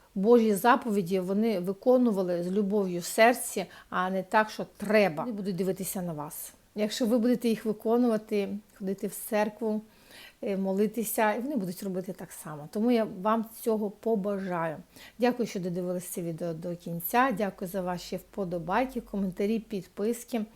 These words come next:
Цілую вас, люблю, обіймаю. І, звичайно, чекаю ваших запитань, е, яке ви хотіли, щоб я зняла відео, що вам цікаво.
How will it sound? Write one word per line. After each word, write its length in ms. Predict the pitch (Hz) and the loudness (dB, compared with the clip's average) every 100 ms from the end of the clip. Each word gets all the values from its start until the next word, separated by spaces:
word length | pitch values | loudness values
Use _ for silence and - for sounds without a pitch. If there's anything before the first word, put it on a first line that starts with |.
| - - - - - - - | -18 -20 -20 -18 -20 -20 -20
Цілую 320 | - 254 262 220 | -2 2 4 4
вас, 260 | 214 - | 2 0
люблю, 220 | 220 180 | -2 0
обіймаю. 920 | 202 190 170 185 185 202 240 233 226 | 0 -2 -2 -4 -2 0 2 2 2
І, 80 | 254 | 2
звичайно, 480 | 208 196 233 254 220 | 2 2 2 4 2
чекаю 360 | - - 196 190 | -2 -4 -2 0
ваших 400 | 190 - 196 - _ _ _ _ - | -2 -6 -10 -12 _ _ _ _ -8
запитань, 840 | 226 202 233 220 - 208 214 240 247 _ _ - - - - - - | 0 4 4 2 0 4 4 4 -2 _ _ -20 -20 -20 -20 -14 -6
е, 160 | 202 | -2
яке 340 | 208 190 214 240 | 0 -2 2 2
ви 120 | 214 | 2
хотіли, 520 | 220 - 202 190 190 190 | -2 -2 0 0 -2 -6
щоб 240 | - 185 | -8 -2
я 160 | 196 185 | 0 0
зняла 300 | 190 175 170 | -2 -4 -2
відео, 560 | 208 202 233 220 208 | -2 2 4 4 2
що 200 | 208 214 | -2 -4
вам 160 | 196 190 | -2 -4
цікаво. 600 | - 185 190 196 202 | -8 -4 0 0 0